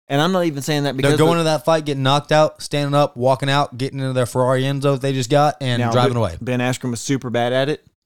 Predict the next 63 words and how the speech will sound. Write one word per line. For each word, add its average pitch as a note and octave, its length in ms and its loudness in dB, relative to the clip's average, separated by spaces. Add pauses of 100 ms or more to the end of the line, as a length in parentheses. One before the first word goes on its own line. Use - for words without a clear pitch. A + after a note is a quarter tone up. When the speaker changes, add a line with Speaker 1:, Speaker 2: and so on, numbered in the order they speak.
Speaker 1:
at A#2+ 120 -4
hiding B2+ 300 0
it. D3+ 180 -4
<laughs> - 0 -
He C#3+ 220 -2
just C3 240 0
immediately C3+ 400 -2
went C#3 160 -4
to - 60 -14
sleep. C#3 420 -4
Speaker 2:
The C3 60 -10
s-, - 180 -6 (160)
you D3+ 100 -6
mean C3+ 320 -2
the A#2+ 100 -6
smiling C#3+ 440 0
as B2 80 0
he C3 60 0
walked C3+ 300 2
off C#3+ 200 2
with C#3 100 -2
his A2 160 -4
Speaker 1:
<laughs> - 0 -
Speaker 2:
wife C3+ 320 0
wasn't C#3 260 -2 (360)
fake? D3 160 2
Speaker 1:
And B2+ 80 0
I, B2 120 -4
and C3 140 0
I'm D3+ 80 0
not E3+ 140 0
even B2 180 -2
talking C3 260 -2
about B2+ 260 -2
the - 140 -10
Tyron B2+ 260 0
Woodley B2 480 -2 (360)
where B2 140 -4
he B2+ 60 -4
got C3 140 0
him C3 100 -4
against A#2+ 240 -10
the B2+ 40 -6
ropes, C3 160 -2
even B2+ 140 -6
though A#2 80 -4
it - 80 -12
should - 180 -2
have C#3 100 2
been B2 160 0
considered A2+ 360 -8
a - 80 -14
knockdown, G#2 560 -2
'cause A2 120 -8
Speaker 2:
Right. A#2 140 -2
Speaker 1:
it B2+ 100 -2
is B2 60 -4
by B2 220 2
definition B2+ 420 -2
a A#2+ 80 -4
fucking A2+ 380 -6
knockdown. A2 420 -4
Speaker 2:
Right. D#2 220 -4